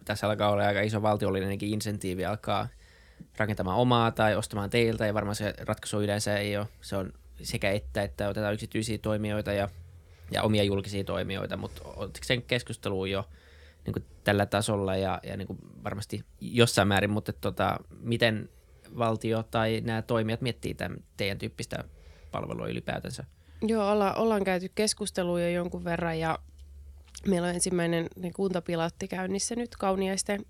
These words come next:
Speaker 2: Kauniaisissa ja, ja, tota, se on lähtenyt aivan, aivan huikeasti käyntiin, et siellä on ihan mahtavia, me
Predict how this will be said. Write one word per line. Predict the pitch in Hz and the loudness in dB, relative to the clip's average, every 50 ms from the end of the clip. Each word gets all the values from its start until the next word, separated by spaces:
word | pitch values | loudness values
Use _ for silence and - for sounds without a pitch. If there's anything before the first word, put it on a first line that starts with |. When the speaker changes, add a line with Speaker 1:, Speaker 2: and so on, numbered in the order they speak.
| - - | -14 -8
Speaker 2:
Kauniaisissa | - 214 202 196 202 196 190 190 190 - 190 180 - - 196 | -2 -2 0 2 2 2 2 2 0 0 -2 -2 -2 0 2
ja, | 180 180 180 175 - - - - - - - - - - - - - - - | 2 2 2 2 0 -8 -18 -18 -18 -18 -18 -18 -18 -18 -18 -20 -20 -14 -8
ja, | - 180 170 | -4 -4 -2
tota, | - 175 170 - - 175 | -2 -2 -2 0 0 0
se | 165 - 175 | 2 2 2
on | 165 160 160 160 | 2 2 2 2
lähtenyt | 160 160 - - 170 160 160 156 | 0 0 -2 -2 -2 -2 0 0
aivan, | 156 156 156 156 156 - - - - - - | 0 0 0 0 -2 -2 -4 -8 -10 -6 -2
aivan | 175 165 156 156 156 | -2 0 0 0 0
huikeasti | 156 156 160 160 - 147 175 - - 190 - - | 0 0 0 0 0 0 0 0 -2 -6 -6 -4
käyntiin, | - 165 180 180 - - - 175 | -2 -2 -2 -2 0 0 0 0
et | 190 - | 0 0
siellä | - - 107 - - | -2 -2 -2 -2 0
on | 113 | 0
ihan | 151 180 180 160 | -2 -2 -2 -2
mahtavia, | 170 175 170 - 165 156 160 156 | -2 -2 -2 -2 -2 -2 -2 -2
me | 170 | -4